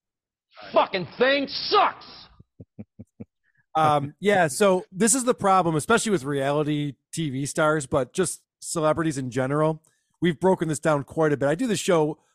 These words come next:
Speaker 2: called The Drew and Mike Show. They're out of Detroit. They, they were a morning show for a couple decades, and now they have a very successful podcast. And, uh, Drew discovered who are these podcasts because Drew is a veteran radio guy who gets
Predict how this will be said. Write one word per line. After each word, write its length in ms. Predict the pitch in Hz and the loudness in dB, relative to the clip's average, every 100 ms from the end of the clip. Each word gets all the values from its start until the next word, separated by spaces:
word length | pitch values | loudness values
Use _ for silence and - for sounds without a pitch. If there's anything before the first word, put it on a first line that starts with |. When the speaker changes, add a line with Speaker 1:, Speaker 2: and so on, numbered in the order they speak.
| - | -2
Speaker 2:
called 180 | 160 | -2
The 60 | 143 | -2
Drew 260 | 131 240 233 | -2 0 2
and 100 | 175 | 2
Mike 220 | 170 165 | 0 0
Show. 240 | - 127 | -2 0
They're 140 | 120 147 | 2 2
out 80 | 135 | 0
of 60 | |
Detroit. 400 | 120 - 147 135 | -4 -6 -4 -2
They, 80 | 131 | -4
they 180 | 143 147 | -4 -2
were 140 | 135 | 0
a 40 | 123 | 0
morning 280 | 127 131 | -2 -4
show 240 | 113 127 113 | -4 -6 -6
for 240 | 117 113 | -6 -8
a 40 | 107 _ _ - | -10 _ _ -10
couple 160 | 131 | -8
decades, 500 | 104 135 127 135 127 | -4 -4 -2 -6 -6
and 60 | 131 | -4
now 80 | 135 | -2
they 120 | 131 | -2
have 160 | 127 120 | -4 -8
a 40 | |
very 220 | 117 151 | -4 -2
successful 380 | 127 139 139 117 | -2 -4 -6 -4
podcast. 520 | 127 131 - 117 104 - _ _ _ - | -2 -2 -2 -4 -6 -12 _ _ _ -4
And, 320 | 143 135 131 | 0 0 0
uh, 140 | 131 | 0
Drew 280 | 123 170 285 | 0 2 2
discovered 680 | 294 - 214 175 165 156 160 _ - | 4 2 0 2 2 0 -6 _ 0
who 80 | 208 | 2
are 60 | |
these 100 | 175 | 2
podcasts 540 | - 247 254 190 147 - | 2 2 2 0 -2 -2
because 280 | 151 160 | -2 -2
Drew 380 | 127 147 226 214 | -2 0 2 2
is 260 | 170 156 127 | 2 -2 -2
a 160 | 151 147 | -4 -4
veteran 460 | 120 165 - 190 156 | 0 -2 0 -6 -4
radio 360 | 170 226 151 | -2 0 -2
guy 440 | 123 120 113 113 123 _ _ _ _ - | -2 -4 -4 -8 -10 _ _ _ _ -4
who 280 | 185 180 175 | 0 2 0
gets 300 | 139 175 | -2 -6